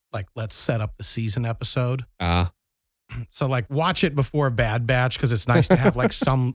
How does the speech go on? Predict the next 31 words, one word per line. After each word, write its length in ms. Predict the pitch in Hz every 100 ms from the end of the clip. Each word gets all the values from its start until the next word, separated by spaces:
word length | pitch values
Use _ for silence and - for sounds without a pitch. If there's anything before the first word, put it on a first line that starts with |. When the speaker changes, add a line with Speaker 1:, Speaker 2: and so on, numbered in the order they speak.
| -
Speaker 1:
action. 320 | 120 120 -
'Cause 100 | 143
Bad 300 | 98 147 208
Batch 220 | 180 143 -
has 140 | 131
an 100 | 123
episode 440 | 120 - - 123 107
that 100 | - -
develops 680 | 123 98 127 127 113 - - _ _ _ _ _ _ _
a 60 | 120
storyline 880 | 107 - - 160 160 147 139 139 123
from 180 | 123
the 60 | 117
fucking 400 | - 127 110 104
Clone 360 | - 120 120 107
Wars. 420 | 90 80 - - -
Speaker 2:
Right. 400 | 110 98 87 90 - _ _ _ _ _ _ _ _ -
Speaker 1:
And, 540 | 127 117 107 107 101 _ _ _ -
Speaker 2:
Man-, 280 | 104 101 -
Speaker 1:
yeah. 120 | 107 107
Speaker 2:
Mandalorian's 400 | 98 92 87 -
just 160 | 85
out 200 | 85 80
there. 200 | - 67
Speaker 1:
Mandalorian's 720 | 98 190 208 196 196 190 170 143
like, 220 | 127 101
"Man, 340 | 160 180 190
next 240 | 185 165 -
week 220 | 143 120
looks 220 | 127 110
good." 400 | - 117 107 110